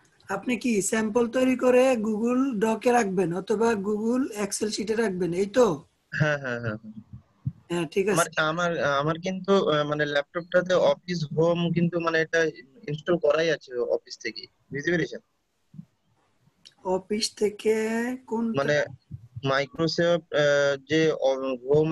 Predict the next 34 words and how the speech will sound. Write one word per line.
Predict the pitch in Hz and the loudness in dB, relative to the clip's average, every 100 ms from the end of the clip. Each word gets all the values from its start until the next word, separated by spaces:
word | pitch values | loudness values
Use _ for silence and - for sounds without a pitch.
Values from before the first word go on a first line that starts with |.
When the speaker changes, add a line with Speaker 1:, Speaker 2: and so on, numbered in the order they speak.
| 160 | 0
Speaker 2:
and | 160 | -2
students, | - 151 151 143 - | -4 -2 0 0 -4
মানে | 139 135 | -6 -2
office, | 127 135 - 156 - | 0 0 0 -2 0
officially | 135 135 165 175 180 180 | 0 0 -2 0 0 0
ভাবে | 180 175 | 0 0
এটা | 175 160 | 0 0
launch | 147 143 | 0 -2
করা | 156 135 | 0 0
আছে, | - 139 | 0 -4
মানে | 139 | -2
আমার | 135 147 | 0 -2
কোথা | 147 147 151 | 0 0 2
থেকেও | 156 160 165 160 _ - - | 0 0 0 -2 _ -20 -2
copy | 139 143 160 | 0 0 0
করে | 170 165 | 0 0
নিয়ে | 156 156 160 | 0 2 0
এসে | 160 165 | -2 -2
করার | 147 143 147 | 0 2 0
প্রয়োজন | - 123 117 110 | 0 0 0 -2
নেই। | 104 101 - _ _ - - - _ _ _ _ _ _ _ _ _ _ _ _ _ _ _ _ _ _ | -4 -6 -10 _ _ -20 -20 -20 _ _ _ _ _ _ _ _ _ _ _ _ _ _ _ _ _ _
Speaker 1:
আচ্ছা, | 190 202 - 185 | -2 -2 0 0
আমি | 190 202 226 | 0 0 0
আপনাকে | 233 226 220 233 | -2 -4 -4 -2
আগে | 226 233 | 0 -2
দেখাই, | 208 214 233 247 339 - _ _ - | -2 -2 0 2 0 -4 _ _ -4
পরে | 214 214 | 0 0
আপনি | 214 220 | -2 -2
আপনারটা | 208 208 190 208 196 | -4 -4 -6 -4 -4
দেখাই | 190 185 160 | -4 -4 -2
না, | 202 254 170 | 0 0 -2
আমি | 180 | -2
ওইটাও | 196 170 185 170 | -2 -2 -4 -4
দেখব | 151 | -6